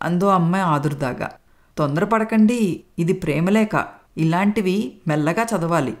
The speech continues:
అందో అమ్మాయి. ఆ పిల్ల బిగ్గరగా చదవడం మొదలుపెట్టింది. "లండన్.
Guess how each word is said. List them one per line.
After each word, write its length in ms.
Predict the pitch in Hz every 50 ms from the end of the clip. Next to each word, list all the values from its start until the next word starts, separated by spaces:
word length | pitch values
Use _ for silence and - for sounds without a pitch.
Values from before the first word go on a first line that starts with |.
| - -
అందో 240 | 147 151 147 147 170
అమ్మాయి. 360 | 165 147 127 107 98 95 - - - _ _ _ _ _ _ _ _ _ _ _ -
ఆ 60 | 175
పిల్ల 300 | 185 185 190 175 196 214
బిగ్గరగా 440 | 190 180 170 151 175 180 185 196 202
చదవడం 420 | 196 180 156 156 160 165 175 175
మొదలుపెట్టింది. 760 | 156 127 123 127 - - - - - 117 104 107 - - - _ _ _ _ _ _ _ _ _ _ - -
"లండన్. 440 | 151 156 151 156 160 151 143 110